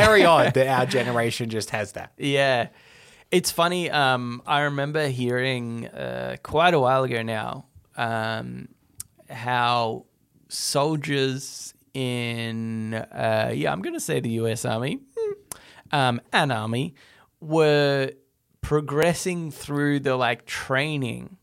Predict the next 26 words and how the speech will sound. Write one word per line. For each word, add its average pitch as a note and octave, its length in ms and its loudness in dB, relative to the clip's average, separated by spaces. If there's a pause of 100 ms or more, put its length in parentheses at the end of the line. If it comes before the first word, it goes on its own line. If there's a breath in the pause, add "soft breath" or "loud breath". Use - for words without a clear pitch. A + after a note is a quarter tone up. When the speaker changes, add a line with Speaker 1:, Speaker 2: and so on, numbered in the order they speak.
(280)
Speaker 2:
much C3 680 -2
faster D3+ 960 0
than A#2+ 800 -2 (420)
in A2+ 300 -8
previous A2+ 640 -6
years. - 440 -4 (680 loud breath)
Uh, A#2 320 2
and B2+ 160 -2
they C3 220 0 (420)
worked A3 380 2
out D3 360 4 (480)
that C3 100 -2
what C3+ 140 -2
it C3 60 0
was A3+ 280 0
is D3+ 300 -4 (160)
that C3+ 340 0 (1120)
younger F3+ 840 2
soldiers - 800 0 (200)
had C3+ 200 -2
been D3 180 0
playing D#3 360 -2
video E3+ 420 -4
games - 600 -10
Speaker 1:
Yeah. A#2 200 -6 (260 loud breath)
Speaker 2:
where C#3 720 4